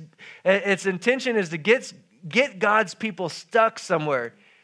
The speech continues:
But when you call upon God, you need to know this, that God, who's made a covenant with you,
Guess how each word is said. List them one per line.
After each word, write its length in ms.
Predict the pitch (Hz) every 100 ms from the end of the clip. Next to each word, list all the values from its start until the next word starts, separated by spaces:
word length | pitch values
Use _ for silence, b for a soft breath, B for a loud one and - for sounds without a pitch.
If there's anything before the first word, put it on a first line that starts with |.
| b b b _ _ _ -
But 80 | 147
when 160 | 151 180
you 100 | 208
call 360 | - 214 226
upon 400 | 220 208 190 196
God, 400 | 160 165 147 127 135 _ _ _ _
you 120 | 143 165
need 200 | 180 175
to 100 | 156
know 200 | 165 170
this, 260 | 143 -
that 200 | 147 143
God, 420 | 131 156 175 139
who's 220 | 131 139 135
made 220 | 151 139
a 60 |
covenant 460 | 135 170 170 180 165
with 280 | 151 143 151
you, 260 | 165 131